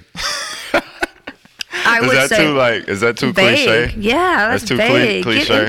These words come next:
Speaker 2: into it.
Speaker 1: I would say the last six. Dang, you put me on the spot. I
Speaker 2: All
Speaker 1: wasn't
Speaker 2: right, can I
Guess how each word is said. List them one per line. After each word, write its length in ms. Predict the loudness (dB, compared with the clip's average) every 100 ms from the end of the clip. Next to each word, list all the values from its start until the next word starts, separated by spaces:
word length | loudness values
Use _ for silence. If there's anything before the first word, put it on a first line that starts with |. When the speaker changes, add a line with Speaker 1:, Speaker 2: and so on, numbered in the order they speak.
| -2
Speaker 2:
into 100 | -4
it. 320 | -6 -8 -14 _ _ _ _ _ -6
Speaker 1:
I 120 | -4
would 180 | -2 -6
say 680 | -4 -2 0 0 -2 -6 -12 -20 _ _ _ _ _ _ _ _ _ _ _ _ _ _ _
the 100 | -16
last 440 | -10 -6 -4 -4 -6
six. 640 | -12 -14 -10 -10 -10 -18
Dang, 400 | -12 -4 -2 -2
you 80 | -6
put 200 | -6 -6
me 120 | -4
on 160 | -6 -6
the 80 | -10
spot. 380 | -4 -2 0
I 40 | 2
Speaker 2:
All 80 | 2
Speaker 1:
wasn't 220 | 2 0
Speaker 2:
right, 80 | 0
can 120 |
I 20 | 2